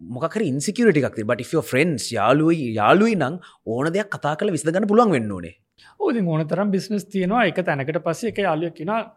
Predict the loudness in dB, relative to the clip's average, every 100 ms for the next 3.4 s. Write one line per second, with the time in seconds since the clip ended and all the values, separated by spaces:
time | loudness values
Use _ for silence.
0 | -14 -10 -8 -8 -10 -10 -10 -10 -10 -8
1 | -6 -6 -8 -8 -8 -10 _ _ _ _
2 | -6 -4 0 0 2 2 0 -2 -4 -6
3 | -8 -6 -4 -4